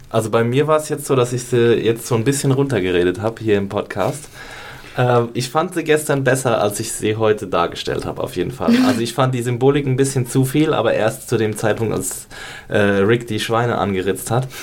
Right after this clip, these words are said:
Speaker 1: Und, ähm, ich fand die Action cool, ich fand den Cliffhanger cool. Ähm, ja, und insgesamt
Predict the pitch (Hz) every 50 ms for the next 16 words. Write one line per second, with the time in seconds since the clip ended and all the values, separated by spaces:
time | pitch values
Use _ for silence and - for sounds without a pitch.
0 | - - - - - - - - - - 123 123 123 123 127 127 123 123 123 -
1 | - - 110 117 117 117 117 120 120 117 113 - - - 131 127 127 120 92 -
2 | 139 - - 147 135 - - 147 156 156 143 - 135 - - 110 110 110 107 107
3 | 104 - 127 135 135 - 151 143 139 135 135 - - 139 139 135 135 135 135 135
4 | 135 - - - - - - - - - - - 117 113 110 107 107 104 104 104
5 | 104 101 101 98 131 131 - 98 104 110 107 101 92 90 - - - 98 101 98
6 | - 123 - - 123 117 120 117 123 127 131 - - - -